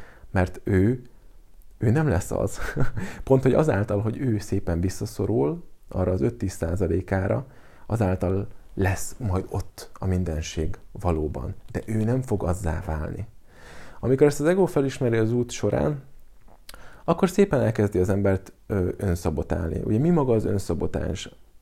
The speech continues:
Mm, valahogy megfogalmazhatjuk az önszabotást úgy, hogy, öm, egy olyan működési mechanizmus, ami Isten igazából abban gátol, hogy ki tudj teljesedni. Tehát gátol abban,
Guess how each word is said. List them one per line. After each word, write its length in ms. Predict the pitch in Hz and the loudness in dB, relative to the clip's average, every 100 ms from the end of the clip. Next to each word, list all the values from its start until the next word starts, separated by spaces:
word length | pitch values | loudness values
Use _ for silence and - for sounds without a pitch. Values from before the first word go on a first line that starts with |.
| - - - | -20 -12 -6
Mm, 260 | - 135 | -4 2
valahogy 260 | 107 170 147 | 6 8 6
megfogalmazhatjuk 760 | 147 - 120 107 107 104 - | 4 2 2 4 2 -2 0
az 100 | 104 | 2
önszabotást 680 | 117 110 101 90 90 87 95 | 2 2 0 0 0 -2 0
úgy, 220 | - 139 | -2 -2
hogy, 340 | - 104 101 95 - - - - - | 0 0 2 -2 -12 -16 -18 -18 -2
öm, 760 | 92 92 90 90 90 90 95 - - - - - - - - - - - | 2 4 4 4 4 2 0 -4 -18 -20 -20 -20 -20 -20 -20 -20 -18 -4
egy 120 | 104 | 6
olyan 140 | 170 147 | 8 10
működési 540 | 135 - 104 101 - | 6 4 4 4 4
mechanizmus, 800 | 98 101 92 90 92 107 131 - - - - | 4 4 4 2 2 0 0 -8 -10 -12 -6
ami 200 | 104 101 | 2 4
Isten 280 | 123 - 98 | 4 2 2
igazából 640 | 95 90 82 82 92 95 - - | 4 2 2 0 2 0 -2 -8
abban 380 | - 127 92 82 | -2 0 2 2
gátol, 580 | 92 80 78 73 90 117 - - | 2 2 0 2 2 2 -6 -12
hogy 160 | - 90 | -8 -8
ki 140 | - | -4
tudj 220 | 139 95 87 | -2 -2 -2
teljesedni. 720 | - 80 69 - 78 71 50 - - - - - - | 0 0 0 -4 -4 -4 -4 -6 -8 -8 -8 -10 -8
Tehát 180 | - 92 | -4 0
gátol 640 | 131 160 156 101 104 - - | 0 0 0 0 2 0 -8
abban, 580 | - 92 117 156 185 | -2 -2 0 0 0